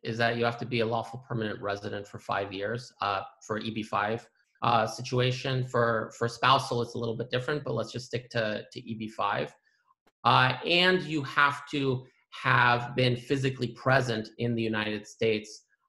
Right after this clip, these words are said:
uh, for a significant amount of time. So that's when you get into the situation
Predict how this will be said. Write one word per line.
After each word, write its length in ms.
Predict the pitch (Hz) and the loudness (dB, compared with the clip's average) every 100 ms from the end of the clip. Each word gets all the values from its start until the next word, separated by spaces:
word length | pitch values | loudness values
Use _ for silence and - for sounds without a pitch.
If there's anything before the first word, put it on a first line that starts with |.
| - | 0
uh, 320 | 113 104 101 - - | 4 4 2 -4 -6
for 320 | 107 107 101 | -2 0 0
a 100 | - | -4
significant 680 | - 110 113 110 117 107 92 | -4 -2 -2 -4 -4 -4 -4
amount 300 | 104 104 101 | -4 -2 -4
of 80 | 101 | -8
time. 280 | - 104 101 | -6 -4 -6
So 120 | - | -6
that's 280 | 107 143 - | -2 -2 0
when 100 | 151 | -2
you 100 | 135 | 0
get 200 | 123 123 | 2 2
into 280 | 123 120 123 | 2 -2 -6
the 80 | 110 | -8
situation 960 | - - - 120 135 127 - 110 110 | -8 -8 -4 0 0 -2 -4 -4 -6